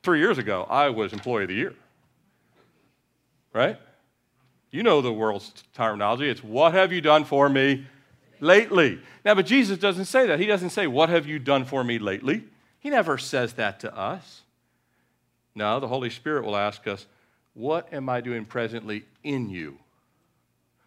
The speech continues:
He doesn't say, "What have you done for me?" 'Cause there, there's nothing you can do for Jesus. But he's like, "What am I doing in you?"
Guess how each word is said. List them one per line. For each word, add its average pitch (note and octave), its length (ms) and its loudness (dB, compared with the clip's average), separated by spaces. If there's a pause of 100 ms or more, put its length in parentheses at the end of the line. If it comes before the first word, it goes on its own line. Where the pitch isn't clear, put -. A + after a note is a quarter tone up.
(540)
He A#2+ 60 -16
doesn't E3 120 -16
say, D3 100 -4
"What B2 160 -4
have A#2 100 -6
you A#2 60 -8
done A#2+ 320 -4
for C3+ 100 -12
me?" C3 140 -6
'Cause C3+ 160 -8
there, C4+ 160 -6 (180)
there's G3+ 160 -4
nothing A3 300 0
you A3+ 120 -2
can G#3+ 200 -2
do C4+ 240 0
for F3 260 0
Jesus. A#2+ 600 -4 (840)
But F3 80 4
he's F3+ 100 2
like, F3 120 2
"What F#3+ 160 4
am A3 100 4
I F3+ 120 8
doing D#3+ 340 0
in G3+ 280 -2
you?" A2 260 -2